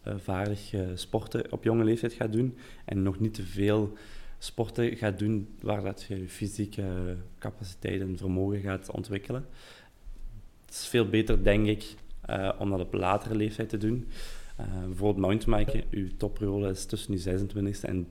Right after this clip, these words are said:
drieëndertigste, zoiets kun je dat bekijken. Dat heeft geen nut om als vijftienjarige al twintig uur in de week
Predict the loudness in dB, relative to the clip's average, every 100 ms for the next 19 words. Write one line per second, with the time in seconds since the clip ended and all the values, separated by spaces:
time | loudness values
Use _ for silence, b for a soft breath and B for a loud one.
0 | -10 -10 -4 0 2 0 -2 -8 -6 -4
1 | -2 -2 -4 -6 -6 -10 -10 -6 -6 -4
2 | -6 B B B B -12 -8 -8 0 2
3 | 4 4 2 0 0 -2 -2 2 2 4
4 | 2 2 0 0 -2 -2 0 0 0 0
5 | 2 0 -2